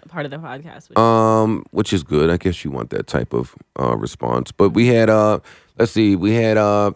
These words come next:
Speaker 2: we had a lot of arguing for Erykah Badu's Mama's Gun album.
Speaker 1: Mm-hmm.
Speaker 2: Um, they said she should have two. I saw a lot. I saw a lot of John B. Cool Relax.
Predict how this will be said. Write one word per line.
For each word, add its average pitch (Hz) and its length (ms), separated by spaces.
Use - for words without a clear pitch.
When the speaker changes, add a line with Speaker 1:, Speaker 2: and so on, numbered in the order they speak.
Speaker 2:
we 139 160
had 170 120
a - 120
lot 139 240
of 156 140
arguing 113 560
for 101 600
Erykah 92 340
Badu's 85 760
Mama's 82 500
Gun 80 400
album. 64 540
Speaker 1:
Mm-hmm. 156 560
Speaker 2:
Um, 69 500
they - 80
said 87 220
she 90 180
should 82 180
have 85 240
two. 87 440
I 87 100
saw 82 340
a - 20
lot. 90 400
I - 60
saw 135 180
a 127 40
lot 123 180
of 113 60
John 101 340
B. 101 200
Cool 95 300
Relax. 90 840